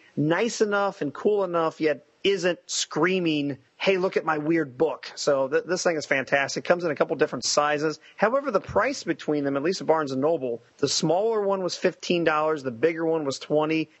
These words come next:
I couldn't make myself buy the smaller one just because the, the price was so close, but these things are really cool.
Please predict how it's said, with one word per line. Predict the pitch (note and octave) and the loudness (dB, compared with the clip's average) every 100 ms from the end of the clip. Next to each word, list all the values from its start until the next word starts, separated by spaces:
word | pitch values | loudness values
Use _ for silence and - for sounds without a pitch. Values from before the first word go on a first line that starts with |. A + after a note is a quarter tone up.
| - | -4
I | D3 | 0
couldn't | A#3 G#3+ | 0 0
make | G#3 | 0
myself | F#3+ G3 F3 | 0 0 0
buy | E3 | 0
the | C#3 | -2
smaller | - E3+ F3 D3 | -2 0 2 0
one | C3 C3+ | -2 -4
just | C3+ | -4
because | C#3+ D3+ C#3 | 0 2 2
the, | B2+ | -2
the | C3+ B2+ | -4 -4
price | - D#3 D#3+ | 0 0 0
was | C3+ - | -4 -2
so | C3 | -2
close, | - F#3 E3 C#3 - _ | 0 0 0 -2 -10 _
but | D#3 | -2
these | A3 | 0
things | G3 C#3+ | 2 0
are | B2 | 0
really | C3 C3 A2+ | 0 0 -2
cool. | - - | -8 -10